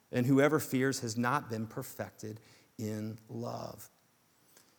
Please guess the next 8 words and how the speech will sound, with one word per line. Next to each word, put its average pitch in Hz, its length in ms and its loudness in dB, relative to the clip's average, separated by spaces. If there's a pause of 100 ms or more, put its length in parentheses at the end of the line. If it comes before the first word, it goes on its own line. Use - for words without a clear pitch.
(1120)
The 107 80 -2
sensation 143 880 2
of 107 220 -8
being 117 480 -4 (380)
created, 110 800 -4
a - 60 -20
true 117 380 -6
lover, - 380 -12